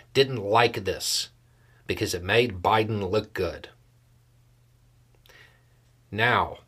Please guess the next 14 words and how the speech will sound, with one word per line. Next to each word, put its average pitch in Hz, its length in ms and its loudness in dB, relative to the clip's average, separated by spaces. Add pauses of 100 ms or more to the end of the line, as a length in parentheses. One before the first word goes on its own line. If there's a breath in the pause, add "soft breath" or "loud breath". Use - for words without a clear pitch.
(120)
they 104 140 4
have 101 100 4
interrupted 110 680 2 (140)
that 113 220 0
supply 110 420 0
of 101 120 -2
aid. 95 480 -6 (2750 soft breath)
European 143 560 4
security 104 680 0 (400 soft breath)
is 120 300 -2
tied 104 520 2 (260 loud breath)
to 117 120 -4
Ukrainian 110 540 -2
security. 90 640 -8